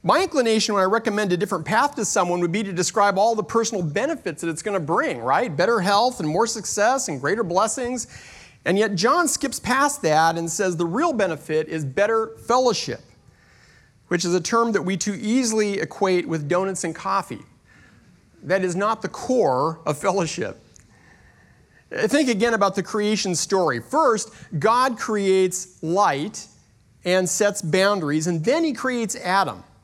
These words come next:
But he says that Adam on his own isn't good, so he creates Eve. And they're both naked. In other words, they're in the light,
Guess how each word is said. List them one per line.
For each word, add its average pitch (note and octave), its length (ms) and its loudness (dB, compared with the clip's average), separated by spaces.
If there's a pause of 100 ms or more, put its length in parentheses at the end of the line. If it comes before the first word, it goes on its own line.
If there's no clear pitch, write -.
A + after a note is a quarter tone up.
(380)
But G#3 280 4
he G#3+ 180 -2
says D4+ 280 0
that B3+ 120 0
Adam B3 420 2
on A3 200 2
his G#3+ 180 -2
own A#3+ 360 2
isn't A3 380 0
good, F#3 440 2
so G#3+ 260 2
he A3 220 0
creates F3 580 -2
Eve. D4 560 -6 (800)
And A3 360 2 (120)
they're B3 120 4
both A3 560 0 (680)
naked. C#4+ 400 -4 (1160)
In - 80 2
other E4+ 140 4
words, A3 220 2
they're A3+ 160 2
in E4+ 380 0
the D4+ 80 4
light, E3 520 0